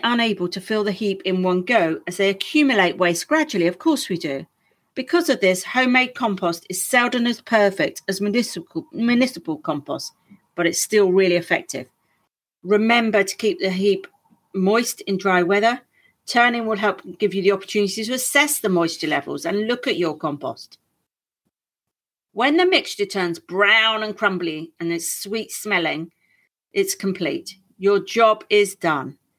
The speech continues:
As I said, this will take about six months if the heap, if the heap has been turned regularly, but can take much longer. So how do you make a compost bin? Oh, there's lots of ways of making a compost bin. We take the simplest option.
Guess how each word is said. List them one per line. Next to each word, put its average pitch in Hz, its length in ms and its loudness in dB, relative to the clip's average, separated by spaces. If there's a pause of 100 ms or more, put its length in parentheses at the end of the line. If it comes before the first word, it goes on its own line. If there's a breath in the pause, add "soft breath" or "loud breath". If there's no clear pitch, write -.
(360)
As 240 200 2
I 285 60 2
said, 151 440 -2
this 196 180 -2
will 247 80 -8
take 226 300 0
about 180 240 2
six - 440 -2
months 170 460 0 (640)
if - 180 2
the 202 80 -4
heap, 233 360 -4 (100)
if 208 160 2
the 208 80 2
heap 226 260 0
has 190 160 -4
been 180 160 0
turned 180 480 2
regularly, 160 540 -2 (320)
but - 160 -10
can 208 240 2
take 190 240 0
much - 260 -2
longer. 165 460 0 (1080)
So 285 220 0
how 330 520 4
do 330 120 2
you 262 40 0
make 208 180 2
a - 20 -10
compost 160 520 -4
bin? 143 280 -4
Oh, 226 340 4
there's 175 220 2
lots - 180 -2
of 160 80 -4
ways 151 200 0
of 151 60 -4
making 151 240 -4
a - 20 -12
compost 143 340 -8
bin. 139 200 -8 (400 soft breath)
We 294 180 4
take 196 260 2
the 175 80 -8
simplest 170 500 -2
option. 139 440 -8